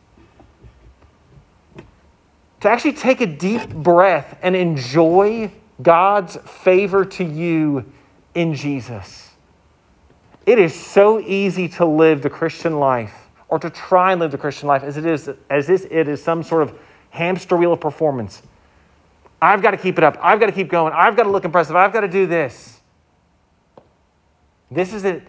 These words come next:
invitation for you to rest and to trust in Christ's work for you and for me.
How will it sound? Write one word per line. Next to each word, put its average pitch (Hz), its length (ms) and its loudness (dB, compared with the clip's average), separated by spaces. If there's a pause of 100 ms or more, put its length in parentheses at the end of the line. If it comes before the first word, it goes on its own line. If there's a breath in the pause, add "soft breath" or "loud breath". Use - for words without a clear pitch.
invitation 165 840 -6
for - 140 -8
you 139 220 -6
to 147 140 -8
rest 135 720 -6 (1160)
and 143 140 -8
to 147 80 -12
trust - 880 -2 (2000)
in 139 140 -6
Christ's - 680 -4
work 131 460 -2 (140)
for - 180 -6
you 98 480 -8 (1120)
and 120 120 -6
for 123 160 -4
me. 95 540 -8